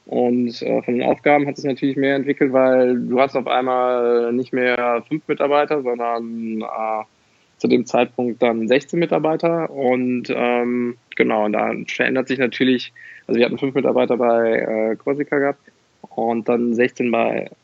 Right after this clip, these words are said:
Fitogramm haben wir und dann hatte ich dann natürlich, dann hast du natürlich mehr Aufgaben, es sind mehr Prozesse, es sind,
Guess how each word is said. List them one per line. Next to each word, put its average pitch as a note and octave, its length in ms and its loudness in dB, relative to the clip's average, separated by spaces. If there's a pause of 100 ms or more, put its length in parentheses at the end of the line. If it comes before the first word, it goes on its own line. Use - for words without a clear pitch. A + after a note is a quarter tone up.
(100)
Fitogramm C#3+ 500 0
haben C#3 180 2
wir C3+ 180 4
und B2 100 0
dann A#2 300 -2
hatte B2 160 -4
ich - 80 -10
dann A#2 200 -4
natürlich, A#2 520 0 (320)
dann A#2+ 360 2
hast C3 160 0
du C3 40 0
natürlich B2 300 0
mehr A#2+ 160 4
Aufgaben, C#3 640 2
es A#2+ 80 -16
sind A#2+ 100 -10
mehr A#2+ 140 -8
Prozesse, C#3 880 0
es C3 100 -8
sind, A#2+ 320 -6